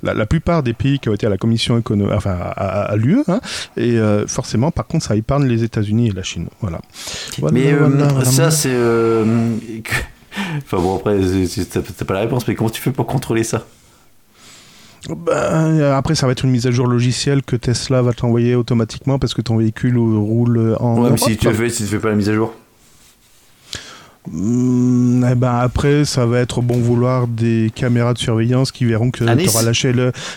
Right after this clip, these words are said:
Speaker 1: Que, voilà, que, que t'auras lâché le volant et que tu rouleras à
Speaker 2: Mais
Speaker 1: cent trente kilomètres.
Speaker 2: moi, j'ai, moi, moi, je lâche le volant et pourtant, je suis pas en autonome.
Speaker 1: Ouais, ouais, ouais. Hmm, hmm, hmm.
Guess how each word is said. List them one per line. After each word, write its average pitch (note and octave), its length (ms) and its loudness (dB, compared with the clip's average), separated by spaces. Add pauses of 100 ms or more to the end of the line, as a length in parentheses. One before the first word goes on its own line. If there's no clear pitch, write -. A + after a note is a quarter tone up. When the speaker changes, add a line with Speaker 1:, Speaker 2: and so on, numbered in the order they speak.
Speaker 1:
Que, - 100 -4
voilà, D3+ 280 2
que, A#2 360 0
que - 140 -6
t'auras A2+ 240 -2
lâché A2+ 300 0
le A#2+ 140 2
volant A#2+ 400 2
et A#2 80 2
que A2+ 140 -2
tu - 140 -4
rouleras A#2 240 2
à A#2 40 0
Speaker 2:
Mais A2+ 40 0
Speaker 1:
cent A#2+ 140 -2
trente A2+ 180 4
kilomètres. B2 340 2
Speaker 2:
moi, A2+ 180 2
j'ai, B2+ 60 0
moi, A#2+ 60 0
moi, B2 140 2
je A#2 120 0
lâche A2 160 0
le G#2+ 80 0
volant A2+ 280 2
et G#2+ 40 -2
pourtant, G#2+ 320 -2
je G2 80 -2
suis - 160 -8
pas F#2 120 0
en F2 260 2
autonome. A#2 420 0 (1200)
Speaker 1:
Ouais, D#3 60 4
ouais, G3+ 160 4
ouais. E3+ 280 4
Hmm, C3 460 0
hmm, A#2+ 340 2
hmm. A#2 240 2